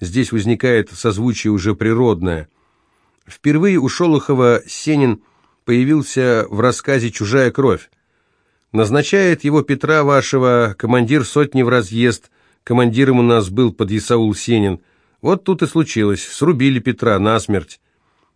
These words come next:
В «Тихом доне» Сенин участвует в казни Подтелкова и его казаков.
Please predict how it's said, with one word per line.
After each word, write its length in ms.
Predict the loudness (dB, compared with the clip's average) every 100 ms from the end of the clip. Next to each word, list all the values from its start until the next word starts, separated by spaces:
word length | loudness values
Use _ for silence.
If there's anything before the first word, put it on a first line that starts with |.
| _
В 120 | -10
«Тихом 380 | -4 -2 2 2
доне» 320 | 2 4 2
Сенин 400 | 0 0 2 2
участвует 520 | -2 -2 -4 -2 -4
в 80 | -4
казни 320 | -2 -2 0
Подтелкова 800 | -2 -2 -4 -2 -2 0 0 0 0
и 140 | -2
его 280 | -2 -2 -2
казаков. 540 | -2 -4 -2 -6 -10